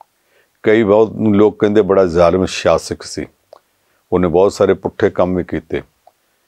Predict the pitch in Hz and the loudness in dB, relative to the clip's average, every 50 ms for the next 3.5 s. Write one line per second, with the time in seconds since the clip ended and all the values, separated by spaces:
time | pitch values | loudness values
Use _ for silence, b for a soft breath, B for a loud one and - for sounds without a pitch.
0 | _ _ _ 98 98 107 113 95 95 95 95 - - 104 95 90 87 82 90 90 | _ _ _ 0 2 2 2 2 2 2 2 2 0 0 0 0 0 0 0 0
1 | - - 87 82 82 78 71 82 80 76 95 95 90 92 87 80 80 78 80 80 | 0 0 -2 -2 -2 -2 -2 -4 -2 0 0 0 2 2 0 2 2 2 0 0
2 | - - 82 - 92 87 87 85 82 80 76 78 78 80 78 - - 85 76 80 | -2 -4 -4 -2 -2 -2 -2 -2 -2 -2 0 2 2 2 0 0 -4 -4 -4 -4
3 | 82 82 - - - 80 73 67 65 69 | -6 -6 -6 -8 -8 -6 -4 -4 -4 -4